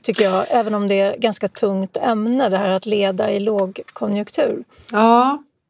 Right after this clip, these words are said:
Speaker 2: Ja, men, och det är jättekul. Vi, vi tycker ju om när, när, eh, folk hör av sig och, eh,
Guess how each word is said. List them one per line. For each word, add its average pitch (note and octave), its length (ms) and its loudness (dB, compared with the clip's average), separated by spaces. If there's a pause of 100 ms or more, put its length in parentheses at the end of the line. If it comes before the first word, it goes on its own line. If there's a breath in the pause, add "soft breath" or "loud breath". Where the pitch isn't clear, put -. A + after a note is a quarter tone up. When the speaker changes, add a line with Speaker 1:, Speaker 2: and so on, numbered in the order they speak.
(420 loud breath)
Speaker 2:
Ja, C4+ 60 0
men, D#4 180 2
och D4 160 0
det E4+ 100 2
är E4 160 2
jättekul. B3 720 2
Vi, B3+ 200 2
vi C4+ 180 -4
tycker D4 300 -4
ju D4 60 2
om C4 220 -2
när, A#3 300 2
när, G#3+ 680 2
eh, F#3+ 60 0
folk F#3+ 400 -2
hör F#3+ 100 4
av E3+ 220 0
sig E3+ 420 0
och, E3 380 2
eh, E3+ 840 -4